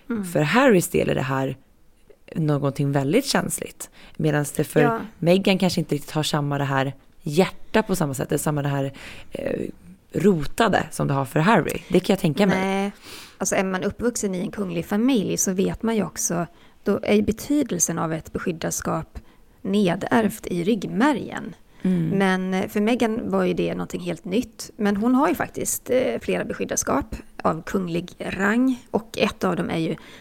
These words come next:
Speaker 1: National Theatre. Och, eh, det får hon i så fall lämna om det inte är så att hon lyckas komma överens med dem om att ha ett annat typ av beskyddarskap som inte är av den kungliga arten. Och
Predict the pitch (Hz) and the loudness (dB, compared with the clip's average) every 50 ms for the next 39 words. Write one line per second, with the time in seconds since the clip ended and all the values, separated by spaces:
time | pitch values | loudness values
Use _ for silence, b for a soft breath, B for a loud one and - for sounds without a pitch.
0 | B B 196 196 202 196 - 214 196 185 180 - - 226 208 - - - - - | B B 2 2 2 2 2 2 2 2 2 4 4 4 4 4 2 -4 -6 -6
1 | - - - - B B B B B B B B B B B B B B B - | -6 -8 -8 -16 B B B B B B B B B B B B B B B 0
2 | 214 202 - - - - 208 202 202 214 233 233 240 233 220 - 226 202 190 185 | 0 0 0 -6 -2 2 2 4 4 4 6 6 4 4 2 0 0 2 2 0
3 | 180 - - 180 160 - 180 165 165 175 175 175 170 170 170 190 226 247 240 - | -2 -2 -4 -6 -6 -6 -8 -6 -4 -4 -4 -4 -6 -6 -4 -2 -2 -2 -4 -8
4 | - - - 220 240 269 269 254 226 190 190 165 - - - - - - - - | -6 -2 0 2 2 2 2 2 2 2 0 0 -4 -4 -4 -4 -4 -2 -2 -4
5 | 180 165 - - 175 170 175 - - 165 - - 185 202 170 170 170 202 175 226 | -4 -4 -8 -8 -8 -8 -8 -6 -6 -6 -6 -6 -6 -6 -6 -6 -4 -2 0 2
6 | 302 339 - - - - - - - - - - - - - - - _ - - | 2 2 2 2 0 -2 -2 -2 -2 -4 -4 -4 -4 -4 -6 -8 -10 _ -14 -14
7 | - - - 196 - 175 170 - - 202 185 175 196 269 403 - - 247 - - | -14 -10 -10 -6 -4 -4 -4 -2 -2 -2 0 2 2 2 2 2 2 0 0 0
8 | 175 175 185 - - 170 - - - - - - - - - - - - - 190 | 0 -2 -2 -4 -6 -6 -6 -6 -6 -6 -4 -6 -4 -6 -6 -6 -6 -4 -4 -4
9 | 180 170 170 - - - 294 277 240 - - - - - - - - - 170 165 | -4 -4 -8 -12 -2 0 2 2 2 -2 -10 -18 -20 -20 -20 -20 -2 0 2 2
10 | 160 160 - 160 156 - - 185 175 165 165 175 - 277 247 - - - - - | 2 0 -2 -6 -4 -2 -2 -2 0 0 0 2 4 4 2 2 -2 -6 -8 -8
11 | 208 214 B B B B B B B B B B B B B B - - - - | -8 -12 B B B B B B B B B B B B B B -20 -20 -20 0
12 | - 233 226 220 214 - | 4 4 6 6 4 4